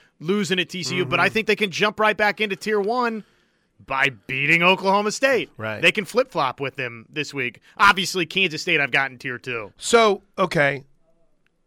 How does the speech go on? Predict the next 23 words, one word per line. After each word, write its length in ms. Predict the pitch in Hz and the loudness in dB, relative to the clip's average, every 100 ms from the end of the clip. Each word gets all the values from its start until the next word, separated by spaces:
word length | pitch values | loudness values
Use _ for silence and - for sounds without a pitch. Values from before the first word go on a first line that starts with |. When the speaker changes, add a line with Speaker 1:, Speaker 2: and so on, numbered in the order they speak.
| _ _ _ _ _ | _ _ _ _ _
Speaker 2:
So 180 | - 156 | -2 -2
two 220 | - 233 | 0 -4
teams 380 | - 233 220 185 | 0 0 0 -2
only 320 | 185 180 175 | -2 0 0
in 120 | 160 | -2
tier 260 | - 151 131 | -2 -2 -2
one, 220 | 101 85 - | -4 -10 -16
T 200 | - 170 | -10 -6
C 160 | - 196 | -6 -4
U 80 | 160 | 0
and 80 | |
Oklahoma 520 | 143 135 135 120 113 104 | 0 0 -4 -4 -4 -8
State. 340 | - 80 - | -14 -16 -6
Speaker 1:
Yep, 220 | - 202 - | 0 0 0
that's 200 | 190 175 | -6 -4
it. 220 | 165 120 - _ _ _ _ _ _ _ _ _ | -4 -6 -8 _ _ _ _ _ _ _ _ _
Speaker 2:
Kansas 400 | - 208 220 202 | -2 0 0 -2
State 260 | - 196 175 | 0 2 0
in 120 | 165 | -2
tier 280 | - 156 135 | -2 -2 -2
two. 300 | - 98 71 - _ _ _ | -6 -12 -14 -20 _ _ _
Speaker 1:
That's 300 | 170 143 - | -2 0 -2
correct. 420 | 151 147 - - | -4 -4 -4 -10